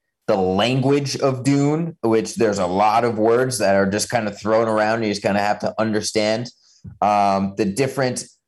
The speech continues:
secret agendas from the Bene Gesserit to the Harkonnens to the Atreides to the Emperor and all those political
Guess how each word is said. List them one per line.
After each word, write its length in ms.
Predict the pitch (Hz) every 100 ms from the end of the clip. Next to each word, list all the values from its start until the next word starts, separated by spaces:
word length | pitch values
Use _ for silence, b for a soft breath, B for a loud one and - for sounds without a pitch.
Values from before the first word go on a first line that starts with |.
| -
secret 520 | - - 135 131 127
agendas 580 | 110 113 113 123 123 123
from 240 | 120 107 104
the 80 |
Bene 280 | 98 98 104
Gesserit 380 | 104 101 113 98
to 100 | 110
the 100 | 95
Harkonnens 640 | 95 98 101 101 98 98
to 60 | 95
the 220 | 92 95
Atreides 580 | 95 - 95 95 95 95
to 60 | 95
the 140 | 92
Emperor 560 | 92 95 95 98 95 - B B
and 80 | 95
all 140 | 104 110
those 140 | 117
political 800 | - 107 110 113 113 107 101